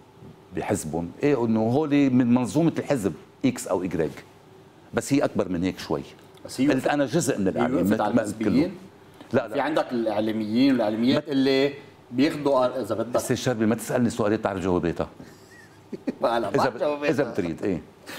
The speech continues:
Speaker 2: طيب، ن-، بدي فوت شوي بالأزمة اللي وصلنا لها.
Speaker 1: نعم.
Speaker 2: حضرتك كمراقب من برا.
Speaker 1: أنا
Speaker 2: شو،
Speaker 1: عشت
Speaker 2: شو أسباب الأزمة؟ مين، مين مسؤول عنها؟ أوكي، المنظومة. بس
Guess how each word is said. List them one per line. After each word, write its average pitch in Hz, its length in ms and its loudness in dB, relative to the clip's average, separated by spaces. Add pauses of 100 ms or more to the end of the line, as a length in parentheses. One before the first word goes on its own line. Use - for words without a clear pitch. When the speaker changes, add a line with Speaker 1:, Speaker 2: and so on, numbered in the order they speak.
(420)
Speaker 2:
طيب، 131 220 -4 (340)
ن-، 170 380 4
بدي 156 220 0
فوت 214 200 -2
شوي 196 200 0
بالأزمة 160 400 0
اللي 131 120 -2
وصلنا 110 380 0
لها. 95 120 -4 (180)
Speaker 1:
نعم. 104 240 0 (720)
Speaker 2:
حضرتك 175 460 0
كمراقب 147 600 0
من 120 140 2
برا. 117 280 0 (760)
Speaker 1:
أنا 156 100 -2
Speaker 2:
شو، 220 120 -2
Speaker 1:
عشت - 180 0
Speaker 2:
شو 523 120 0
أسباب 160 420 0
الأزمة؟ 113 300 -2
مين، 175 280 4
مين 196 140 0
مسؤول 131 240 -2
عنها؟ 107 240 -2 (1120)
أوكي، 165 180 2
المنظومة. 120 500 0 (440)
بس - 200 -6